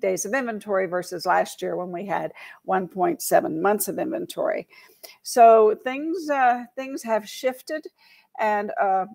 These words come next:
I love comparing, you know, what, what happened year to year.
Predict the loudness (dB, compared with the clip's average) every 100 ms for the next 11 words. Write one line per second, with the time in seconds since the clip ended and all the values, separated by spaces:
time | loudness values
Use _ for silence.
0 | -4 0 2 2 0 -12 -10 -4 -2 -2
1 | -4 -4 -4 -4 -4 -4 -8 -6 -6 -2
2 | -2 0 -4 -4 -4 -4 -4 -4 -4 -6